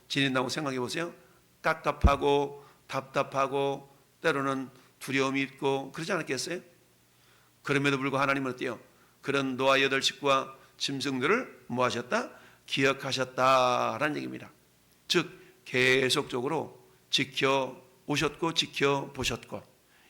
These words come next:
이런 의미가 포함되어져 있다라는 얘기죠. 여러분, 그 많은 짐승들이 방주 안에 타가지고, 어, 다투지 아니하고 이런 어떤 것을 한번 생각해 보세요.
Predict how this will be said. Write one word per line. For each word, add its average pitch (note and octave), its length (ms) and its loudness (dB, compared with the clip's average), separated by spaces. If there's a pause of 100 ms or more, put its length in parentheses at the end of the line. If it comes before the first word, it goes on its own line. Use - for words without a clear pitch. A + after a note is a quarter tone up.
이런 F3 280 4
의미가 B2+ 480 0 (300)
포함되어져 B2+ 500 2
있다라는 B2 560 -2
얘기죠. B2 260 -8 (800)
여러분, B2+ 380 -2 (320)
그 E3 100 -2
많은 C#3 260 4
짐승들이 C3+ 840 0 (420)
방주 C#3 300 0
안에 C3 140 0
타가지고, C3+ 720 -2 (280)
어, E3 300 -6
다투지 C#3 400 -2
아니하고 C3 720 2 (280)
이런 F#3 260 2
어떤 D3 320 0
것을 C3+ 220 -2
한번 B2 160 -2
생각해 C#3+ 320 -2
보세요. B2 280 -8